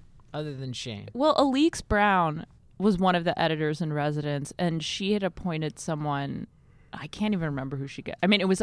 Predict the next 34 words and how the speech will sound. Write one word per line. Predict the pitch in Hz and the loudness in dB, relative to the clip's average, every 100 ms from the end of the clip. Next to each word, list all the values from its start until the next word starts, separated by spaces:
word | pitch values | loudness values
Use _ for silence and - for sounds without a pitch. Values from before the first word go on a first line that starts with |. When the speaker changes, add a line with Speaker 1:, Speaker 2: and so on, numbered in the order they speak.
| - | 6
Speaker 2:
honestly, | 208 185 151 | 6 6 0
it | |
was | 139 | -4
so | - 160 | -2 -4
confusing. | 143 139 - 151 127 143 | -4 -8 -8 -8 -8 -2
But | 185 | 0
Speaker 1:
Yeah. | 160 107 - - | 0 -4 -6 -2
Speaker 2:
so | 277 | 0
Shane | - 330 392 | 2 2 2
had | 277 | 4
done | 247 220 | 4 2
a | |
couple | - - 202 180 | 0 -2 0 0
of | 165 | 2
other | - 165 | 2 2
projects, | 156 175 156 143 156 | 0 0 0 0 -4
and | - 214 | 2 2
in | 202 | 4
addition | 180 160 247 - 233 180 165 | 0 0 0 2 0 0 -2
to | - - 180 170 156 156 - - - - - - - - | -4 0 2 4 2 -2 -4 -8 -8 -20 -20 -20 -20 -8
Hood | 175 143 175 156 | -6 0 0 4
by | 160 156 147 | 4 4 2
Air's, | 151 147 147 143 143 - - - - - - - - - _ _ - - | 0 0 0 0 -2 -6 -14 -18 -20 -20 -20 -20 -20 -20 _ _ -16 0
uh, | 160 143 139 73 - - 180 | 2 2 2 -2 -8 -4 2
Hood | 214 190 | 4 6
by | 190 | 6
Air | 160 156 | 6 2
proper, | - 185 165 170 151 | 2 2 2 2 0
I | 175 | 0
mean, | 185 - | 0 0
it | 175 | -2
had, | 156 190 156 - | 0 -2 -2 -4
it | 185 185 | -2 0
had | 175 160 | 0 -2